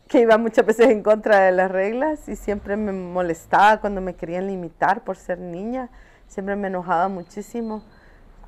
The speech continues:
por recibir comentarios o, o acciones por quererme limitar por ser niña. Y sí me gustaría viajar en el tiempo y decirle a mi niña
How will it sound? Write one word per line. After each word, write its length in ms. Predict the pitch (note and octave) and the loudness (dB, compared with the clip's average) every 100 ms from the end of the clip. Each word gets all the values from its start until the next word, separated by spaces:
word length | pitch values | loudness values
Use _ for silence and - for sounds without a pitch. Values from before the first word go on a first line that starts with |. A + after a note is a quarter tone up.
| - | -10
por 140 | - F#3 | -4 -2
recibir 340 | F#3 - F3 | -2 -6 -8
comentarios 760 | - F#3 E3 - - F3 F#3+ F3+ | -6 -6 -8 -6 -2 0 0 -4
o, 280 | F3+ E3 D#3+ - - | -4 -4 -6 -10 -6
o 200 | F3 E3+ | -2 0
acciones 640 | E3 - G#3 G#3 A#3+ A3 | -2 -6 -4 -2 -2 -4
por 180 | A3 F#3+ | -6 -8
quererme 360 | F#3+ F3+ G3 F#3+ | -6 -6 -6 -6
limitar 520 | F#3 E3+ - G3 G#3+ | -8 -10 -2 -2 -2
por 180 | - F#3 | -8 -12
ser 220 | - G3+ | -12 -12
niña. 500 | G3 G#3+ B3+ A3 G#3+ - - _ _ _ - - | -10 -10 -10 -10 -12 -18 -20 _ _ _ -20 -10
Y 160 | A#3+ A#3 | -6 -2
sí 160 | D4 | 0
me 180 | D4 C#4+ | 2 4
gustaría 480 | C4 C4+ B3 A#3 B3 | 4 4 2 4 4
viajar 240 | A#3 B3+ | 4 2
en 100 | A3+ | 2
el 140 | A3+ G#3+ | 0 -4
tiempo 540 | - A#3 A3+ F#3+ F3 | -2 -2 0 0 0
y 100 | E3 | 0
decirle 380 | F3 F3+ - G3 | -6 -8 -4 -2
a 60 | F3+ | -2
mi 160 | F#3 | -4
niña 480 | F#3 G3+ F#3+ D#3 E3+ | -8 -6 -6 -6 -10